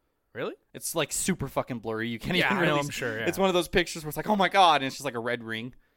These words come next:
Speaker 2: <laughs>
Speaker 1: Okay.
Speaker 2: Space is crazy, man. You know what makes me sad is, like, all the things we've learned about space and everything is just gonna g-, be gone when we all fucking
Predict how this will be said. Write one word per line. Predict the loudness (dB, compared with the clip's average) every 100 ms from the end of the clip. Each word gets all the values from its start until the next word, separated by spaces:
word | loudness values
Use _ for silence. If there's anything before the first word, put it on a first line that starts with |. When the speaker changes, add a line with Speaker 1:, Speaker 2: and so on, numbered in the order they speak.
| _ _ -14 -12 -8 -8 -8 -6
Speaker 2:
<laughs> | -6 -8 -12 -18 -20 -20 -20 -20 -20 -18 -20 -20 -20 -20 -20 _ _ _ -20 -20 -20 _ -2
Speaker 1:
Okay. | 2 2 0 _ _ -16
Speaker 2:
Space | 2 4 4 0
is | -4
crazy, | -2 -2 -4
man. | -10 -10 -6
You | -2
know | 0
what | 0
makes | -4 -4
me | -6
sad | -2 0 0
is, | -4
like, | -6 0
all | 2
the | 2
things | 0 -4 -4
we've | -6 -4
learned | -2
about | 0 -2 -4
space | -8 -6 -6 -6
and | -6
everything | -6 -6 -8 -10 -16 _ _ _ _ _ _
is | -8 -6
just | -8 -6
gonna | -8
g-, | -8
be | -10 -4
gone | 0 0 -2
when | -4
we | -2 0
all | 0 0
fucking | -6 -8 -10 -14